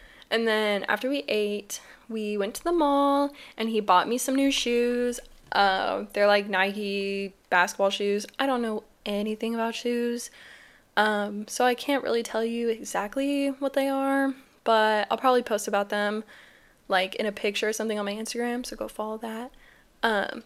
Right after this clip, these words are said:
but they are really cool, and they're, like, retro looking. I got him cologne, and I also got an eyebrow pencil because, guys, I've been using eyeshadow on my eyebrows for, like, three years,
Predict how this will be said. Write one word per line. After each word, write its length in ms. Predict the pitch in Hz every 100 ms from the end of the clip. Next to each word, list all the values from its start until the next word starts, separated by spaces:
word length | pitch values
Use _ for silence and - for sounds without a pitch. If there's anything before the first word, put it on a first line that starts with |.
| -
but 100 | 208
they 120 | 190
are 160 | 190 190
really 240 | 190 185
cool, 300 | 185 185 185
and 120 | 190 190
they're, 120 | 185
like, 220 | 185 -
retro 320 | 196 - 208
looking. 540 | 202 202 196 196 202 220 - - - -
I 120 | 220
got 180 | 208 208
him 80 | 208
cologne, 1080 | 202 208 214 262 294 285 285 285 285 277 277 - - - _ _
and 1000 | 226 226 220 208 202 208 202 202 208 202 - - _ -
I 60 |
also 180 | 294 311
got 160 | 330 311
an 100 | 277
eyebrow 300 | 254 262 254
pencil 520 | 269 262 269 262 269 - - - _
because, 380 | - - 262 254
guys, 420 | - 226 233 233 -
I've 140 | 262
been 120 | 277
using 280 | 233 214 208
eyeshadow 520 | 202 196 - 196 196
on 120 | 196 202
my 220 | 196 -
eyebrows 520 | 208 202 196 196 202
for, 180 | - 202
like, 220 | 196 196
three 200 | 208 208
years, 460 | 202 196 196 220